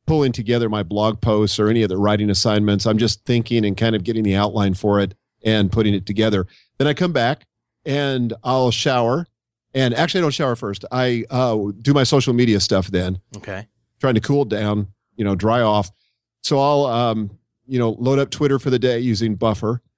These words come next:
Speaker 1: Uh, check my Facebook, you know, check the comments on my blog and all that. Then I'll take a shower and then I'm into my day. So by that time, I'm usually at my desk at about eight thirty.
Speaker 2: It sounds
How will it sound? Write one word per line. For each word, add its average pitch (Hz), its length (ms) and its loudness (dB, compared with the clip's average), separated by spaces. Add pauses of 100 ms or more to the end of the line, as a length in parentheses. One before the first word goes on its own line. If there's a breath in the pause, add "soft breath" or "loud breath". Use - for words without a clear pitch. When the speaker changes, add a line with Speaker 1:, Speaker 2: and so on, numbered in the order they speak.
(300)
Speaker 1:
Uh, 113 280 2
check 131 200 0
my 127 120 2
Facebook, 123 840 0
you 117 120 -2
know, 113 300 2
check 123 200 0
the - 80 -6
comments 123 480 2
on 123 80 4
my 123 140 2
blog 110 480 -2 (100)
and 131 80 0
all 123 140 2
that. 110 260 0
Then 180 100 2
I'll 208 80 2
take 139 220 -2
a 117 60 -6
shower 120 500 -4
and 131 140 0
then 156 80 4
I'm 139 100 2
into 123 220 0
my 113 100 0
day. 104 240 -2
So 113 160 -4
by 127 140 4
that 143 200 4
time, 135 240 0
I'm 113 120 -2
usually 120 260 2
at 117 140 2
my 120 100 0
desk 110 320 0
at 107 60 2
about 98 200 0
eight 98 160 -2
thirty. 87 300 -2 (300)
Speaker 2:
It 117 100 -12
sounds 160 280 -2